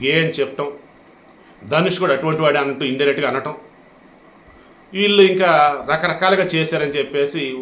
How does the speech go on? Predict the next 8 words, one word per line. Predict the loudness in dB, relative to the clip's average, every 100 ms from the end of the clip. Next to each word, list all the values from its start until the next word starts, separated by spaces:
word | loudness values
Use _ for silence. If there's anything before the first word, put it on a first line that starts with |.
| -6
ఓ | -2 0
ఏదో | 0 0
చెప్పుకుంటా | 0 -2 -2 0
వచ్చింది. | 0 -2 -10 -16 -20 -20 -18 -18 -18 -16 -18 -16 -20 -20 -20 -18 -16 -18 -18 -2
దీనిని | 2 4 4 2
ఇప్పుడు | 4 4
వీళ్ళ | 6
హస్బెండ్, | 2 2 2 2 0 -2 -4